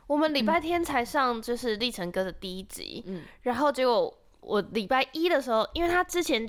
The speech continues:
Speaker 1: 看到我们去采访，他就说，“立成哥那集上了，一定要跟我说。”
Speaker 2: 不要通知他。
Speaker 1: 对。
Speaker 2: 嗯。
Speaker 1: 然后我礼拜一上班的时候，我就抓到一个空，我就敲他说，“哎，
Speaker 2: 嗯。
Speaker 1: 我，我们上架了，你听了吗？”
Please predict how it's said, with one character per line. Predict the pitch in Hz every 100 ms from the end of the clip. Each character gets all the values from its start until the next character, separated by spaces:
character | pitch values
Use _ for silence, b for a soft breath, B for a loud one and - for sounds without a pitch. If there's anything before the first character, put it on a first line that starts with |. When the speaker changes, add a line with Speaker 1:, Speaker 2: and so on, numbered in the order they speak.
| -
Speaker 1:
看 | 311
到 | 302
我 | 226
们 | 170
去 | 269
采 | 247 202
访， | 185 196
他 | 220
就 | 269
说 | 285 330
，“立 | 403
成 | 330
哥 | 294
那 | 320 349
集 | 262
上 | 359 339
了， | 254
一 | 311
定 | 403
要 | 359
跟 | 349
我 | 320
说。” | 226 - 247 233
Speaker 2:
不 |
要 | 214
通 | 247 220
知 | 175
他。 | 202 180 175 196
Speaker 1:
对。 | 254 131 -
Speaker 2:
嗯。 | 180 165 -
Speaker 1:
然 | 208
后 | 247
我 | 269
礼 | 247
拜 | 226
一 | 240
上 | 247 262
班 | 226 208
的 | 208
时 | 185
候， | 185 196
我 | 180
就 | 202 208 -
抓 | - 240
到 | 247
一 | 214
个 | 170
空， | - 196
我 |
就 | 170
敲 | 185 - 185
他 | 185 185
说 | 196 -
，“哎， | 277 240 b
Speaker 2:
嗯。 | 202 190
Speaker 1:
我， | - 202 214
我 | -
们 | 214 233
上 | 320
架 | 311 302
了， | 247 226
你 | 208
听 | 151 220 233
了 | 214
吗？” | 196 185